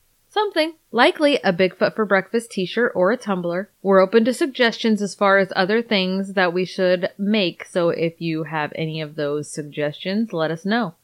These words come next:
T-shirts and tumblers have been kind of the most popular suggestions thus far, so we have pretty much kind of just stuck with that.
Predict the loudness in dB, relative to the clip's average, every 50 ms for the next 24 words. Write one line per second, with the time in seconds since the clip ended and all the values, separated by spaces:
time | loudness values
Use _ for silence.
0 | _ _ -4 -2 0 0 2 2 2 2 4 2 2 2 2 2 0 2 2 0
1 | 0 0 0 -2 0 0 0 0 0 0 0 0 0 0 0 0 -2 -2 -4 -4
2 | -8 -6 -4 -4 -4 -2 -4 -4 -4 -4 -4 -6 -8 -6 -4 -4 -2 -2 -4 -6
3 | -6 -4 -2 0 0 0 0 0 0 0 0 -2 -4 -2 0 2 2 2 2 2
4 | 0 -2 -2 0 2 4 4 4 4 4 2 2 0 0 0 0 0 -2 -2 -2
5 | 0 0 0 -2 -4 -4 -6 -6 -4 -4 -4 -6 -10 -10 -6 -6 -6 -4 -4 -6
6 | -6 -2 -2 -2 -2 -2 -4